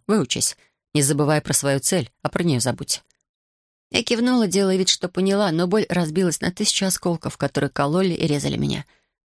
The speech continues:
Одно дело знать про расизм, а другое — на себе почувствовать напор подобного гнева. Я машинально пошла за тётей к автобусной остановке, откуда нам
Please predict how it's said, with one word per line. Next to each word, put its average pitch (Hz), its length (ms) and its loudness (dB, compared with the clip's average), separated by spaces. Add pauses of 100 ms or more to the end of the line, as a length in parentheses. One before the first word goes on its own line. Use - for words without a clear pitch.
Одно 202 260 2
дело 214 300 2
знать 202 260 0
про 151 160 -2
расизм, 151 460 0
а 147 60 0
другое — 165 340 0
на 156 100 2
себе 165 240 0
почувствовать - 580 -4
напор 147 300 -2
подобного 151 520 0
гнева. 151 340 -2 (580)
Я 190 80 -2
машинально 220 460 2
пошла 175 320 0
за 175 140 0
тётей 190 300 0
к - 60 -8
автобусной 160 540 -2
остановке, 156 540 -4
откуда 160 320 -2
нам 156 240 0